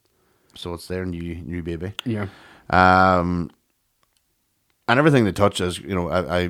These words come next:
Speaker 1: I was a massive fan of Tremé. Um,
Speaker 2: Yeah,
Speaker 1: I
Speaker 2: brilliant.
Speaker 1: love Tremé.
Speaker 2: Brilliant
Speaker 1: It was
Speaker 2: show.
Speaker 1: a great show. And, um, it didn't get shown over here even, I don't think.
Speaker 2: No.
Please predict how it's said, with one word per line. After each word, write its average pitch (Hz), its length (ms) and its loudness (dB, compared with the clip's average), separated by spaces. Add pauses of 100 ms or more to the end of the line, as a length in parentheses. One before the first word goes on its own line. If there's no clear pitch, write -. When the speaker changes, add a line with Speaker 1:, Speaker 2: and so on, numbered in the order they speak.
Speaker 1:
I 85 80 -4
was 85 140 -8
a 78 40 -6
massive 82 460 -4
fan 85 200 -6
of 78 80 -8
Tremé. 82 380 -8 (240)
Um, 85 460 -10
Speaker 2:
Yeah, 104 180 0 (100)
Speaker 1:
I - 60 -8
Speaker 2:
brilliant. 80 240 -6
Speaker 1:
love 82 400 -6
Tremé. 82 160 -8
Speaker 2:
Brilliant 98 320 -2
Speaker 1:
It 92 40 -10
was 98 80 -6
Speaker 2:
show. 98 60 -8
Speaker 1:
a - 20 -12 (100)
great 80 160 -10
show. 82 360 -10
And, 82 360 -8
um, 80 440 -8 (760)
it - 200 -10
didn't 92 220 -4
get 82 120 -10
shown 92 380 -2
over 170 180 0
here 185 160 0
even, 196 220 -2
I - 20 -4
don't 202 160 -4
think. 196 260 -10
Speaker 2:
No. 139 220 2